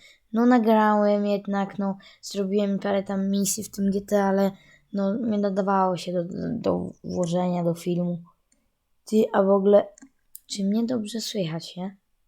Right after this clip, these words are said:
Bo ja mam taki nowy mikrofon i wiecie.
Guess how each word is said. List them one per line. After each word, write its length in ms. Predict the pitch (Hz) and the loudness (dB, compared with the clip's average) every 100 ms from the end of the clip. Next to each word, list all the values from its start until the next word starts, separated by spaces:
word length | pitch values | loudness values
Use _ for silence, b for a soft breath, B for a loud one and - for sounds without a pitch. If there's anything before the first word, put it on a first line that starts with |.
| _ _ _ _ _ _ _ _ _ _ _ _ - | _ _ _ _ _ _ _ _ _ _ _ _ -8
Bo 120 | 170 | -4
ja 100 | 190 | -2
mam 180 | 196 196 | -2 -4
taki 280 | 190 180 190 | -6 -6 -6
nowy 260 | 185 185 | -4 -4
mikrofon 640 | 185 185 - 190 180 196 190 | -4 -6 -6 -8 -6 -6 -4
i 260 | 190 185 | -4 -6
wiecie. 280 | 180 175 170 | -6 -8 -12